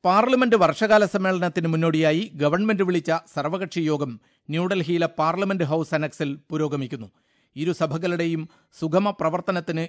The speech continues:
എല്ലാ രാഷ്ട്രീയ പാർട്ടികളുടെയും സഹകരണം തേടാനാണ് യോഗം വിളിച്ചത്. നാളെ ആരംഭിക്കുന്ന സമ്മേളനം ഓഗസ്റ്റ് ഇരുപത്തിയൊന്ന് വരെ തുടരും. ഇരുപത്തിയൊന്ന് ദിവസം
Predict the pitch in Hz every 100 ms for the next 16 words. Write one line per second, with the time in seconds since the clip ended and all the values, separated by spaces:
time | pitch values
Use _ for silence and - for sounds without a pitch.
0 | 139 156 202 190 156 156 196 202 165 170
1 | 165 160 156 156 151 131 147 160 170 175
2 | 160 - 147 165 147 151 220 _ _ -
3 | 156 160 147 123 156 156 - - - _
4 | _ _ 165 175 220 247 214 196 190 196
5 | 185 - 151 185 175 170 - _ - 147
6 | 190 208 - 190 160 165 190 180 165 170
7 | 156 156 151 139 131 107 _ _ - 156
8 | 180 160 165 180 170 165 170